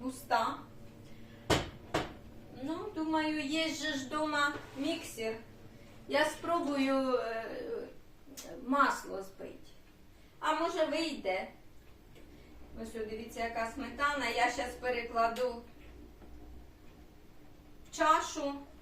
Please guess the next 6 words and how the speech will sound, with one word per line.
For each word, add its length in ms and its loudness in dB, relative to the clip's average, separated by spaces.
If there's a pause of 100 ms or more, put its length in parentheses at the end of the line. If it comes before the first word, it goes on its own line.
(1600)
і 240 0
буду 360 0
збивати. 800 2
Артем 500 6
вчора 280 4
посміявся. 920 0